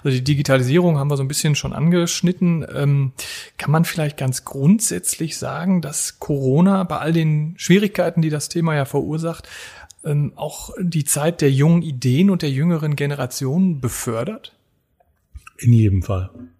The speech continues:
Speaker 2: Also in jedem Fall. Und zwar tatsächlich sowohl im Unternehmen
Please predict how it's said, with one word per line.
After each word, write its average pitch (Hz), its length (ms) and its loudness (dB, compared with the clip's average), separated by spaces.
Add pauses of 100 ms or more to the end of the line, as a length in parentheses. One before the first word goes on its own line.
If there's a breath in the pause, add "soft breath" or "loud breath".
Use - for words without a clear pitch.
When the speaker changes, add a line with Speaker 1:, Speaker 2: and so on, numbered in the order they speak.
Speaker 2:
Also 110 260 4
in 104 100 2
jedem 113 340 2
Fall. 107 280 0
Und 101 120 -2
zwar 107 640 -2 (220)
tatsächlich 113 640 0 (520 loud breath)
sowohl 107 360 4
im 117 180 2
Unternehmen 131 760 2